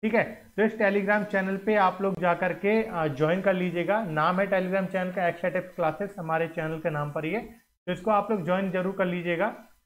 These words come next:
तो इससे क्या होगा, जितने भी notes वगैरह या फिर कोई भी महत्वपूर्ण जानकारी डाली जाती है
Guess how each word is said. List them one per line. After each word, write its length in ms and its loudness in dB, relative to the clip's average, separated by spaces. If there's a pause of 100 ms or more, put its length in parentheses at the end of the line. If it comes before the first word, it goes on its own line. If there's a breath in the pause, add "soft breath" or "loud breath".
(680)
तो 180 2
इससे 240 0
क्या 140 4
होगा, 240 6
जितने 420 2
भी 360 6
notes 380 0
वगैरह 300 4
या 180 6
फिर 140 -2
कोई 240 2
भी 300 0
महत्वपूर्ण 640 -2
जानकारी 460 2
डाली 260 2
जाती 340 0
है 180 2